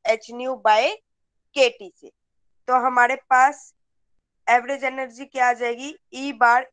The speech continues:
equal to h nu upon में ई की power h nu by के टी minus one।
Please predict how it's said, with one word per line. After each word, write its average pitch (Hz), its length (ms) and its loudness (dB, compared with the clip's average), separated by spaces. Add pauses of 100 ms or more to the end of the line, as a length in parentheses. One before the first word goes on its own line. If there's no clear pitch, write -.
equal 233 380 -4 (120)
to 269 200 -10 (800)
h 226 380 0
nu 262 200 -6 (1040)
upon 262 540 0
में 302 220 -6 (680)
ई 262 160 -8
की 294 180 -6 (120)
power 247 500 2 (560)
h 240 300 0
nu 294 180 -10 (100)
by 247 180 0
के 220 300 -10
टी 262 380 -14 (800)
minus 226 720 0 (720)
one। 220 180 2